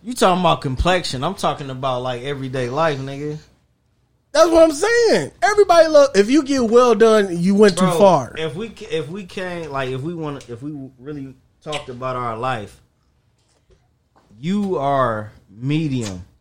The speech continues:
Speaker 1: and I'm well done.
Speaker 2: Are, are you talking about the toughness?
Speaker 1: Yeah.
Speaker 2: All right, toughness, yeah. You're well done, I'm medium rare.
Speaker 1: But you talking about complexion.
Speaker 2: Complexion. You are more,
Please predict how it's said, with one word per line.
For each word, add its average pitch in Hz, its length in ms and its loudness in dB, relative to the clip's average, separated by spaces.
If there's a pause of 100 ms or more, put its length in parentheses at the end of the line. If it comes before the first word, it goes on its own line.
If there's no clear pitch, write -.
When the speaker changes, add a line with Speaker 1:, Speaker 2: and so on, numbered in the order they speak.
(1200)
Speaker 1:
and 117 160 -6
I'm 135 200 -2
well 131 280 0
done. 110 480 -6 (1800)
Speaker 2:
Are, 175 240 2
are 175 120 2
you 196 100 2
talking 202 240 0
about 175 200 0
the 139 100 -6
toughness? 262 680 2
Speaker 1:
Yeah. 143 340 0 (840)
Speaker 2:
All 220 120 4
right, 208 260 4
toughness, 233 540 4
yeah. 226 280 6
You're 180 300 4
well 220 320 6
done, 196 340 6
I'm 185 160 2
medium 175 420 4
rare. 151 240 0 (360)
Speaker 1:
But 139 200 -8
you 214 60 -6
talking 170 220 2
about 147 180 0
complexion. 127 720 -4
Speaker 2:
Complexion. 175 760 2 (1200)
You 320 460 4
are 202 180 4
more, 233 400 6